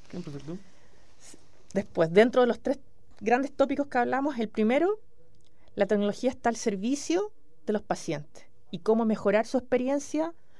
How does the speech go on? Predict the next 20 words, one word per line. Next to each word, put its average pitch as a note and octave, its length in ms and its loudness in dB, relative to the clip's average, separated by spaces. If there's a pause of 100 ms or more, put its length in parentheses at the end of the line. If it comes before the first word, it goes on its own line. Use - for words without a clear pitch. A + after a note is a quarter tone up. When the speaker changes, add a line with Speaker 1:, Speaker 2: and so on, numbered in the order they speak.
(180)
Speaker 2:
eh, - 200 -4
disminuyendo F3 580 0
costos, D#4+ 540 0 (460)
eh, E3+ 400 2 (340)
y, B3+ 300 -6
eh, F3+ 320 0
mejorando F#3 460 2
los F#3+ 140 -2
tiempos - 600 -4 (140)
y F#3 100 -2
el E3+ 60 2
acceso. - 580 -6
Speaker 1:
Perfecto. A#2+ 400 -2
¿Y C#3+ 140 2
en D#3+ 100 6
los D3+ 100 2
trabajadores? D3+ 560 2
Speaker 2:
En F#3+ 80 2
los F#3+ 100 0
trabajadores, B3 540 4